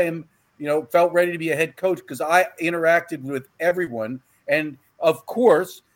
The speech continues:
he has made special teams an emphasis with the Ravens. And you mentioned Jerry Rosburg, one of the best special teams coordinators in the N F L. And that's why the Ravens are always very good special teams. Sam Cook, the punter,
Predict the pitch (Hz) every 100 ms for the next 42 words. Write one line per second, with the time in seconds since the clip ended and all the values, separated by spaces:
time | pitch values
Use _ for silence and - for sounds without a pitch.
0 | _ _ 175 208 175 190 160 156 160 175
1 | - 156 156 185 - 156 151 170 - _
2 | _ _ 156 160 160 165 - 180 - 180
3 | 180 175 185 147 131 135 175 147 151 147
4 | 147 151 254 156 170 143 147 147 - 160
5 | 165 143 139 131 - _ _ _ - 160
6 | 156 - 170 135 139 175 151 - 151 156
7 | 151 143 131 _ _ _ 170 226 196 139
8 | - 113 156 180 190 196 220 226 170 156
9 | 156 170 - _ _ 143 156 - 190 214
10 | 185 143 123 - _ _ _ 123 123 185
11 | 208 180 160 156 151 - - 151 - 131
12 | 151 139 135 127 _ _ _ - 208 202
13 | 160 190 185 139 - 147 143 135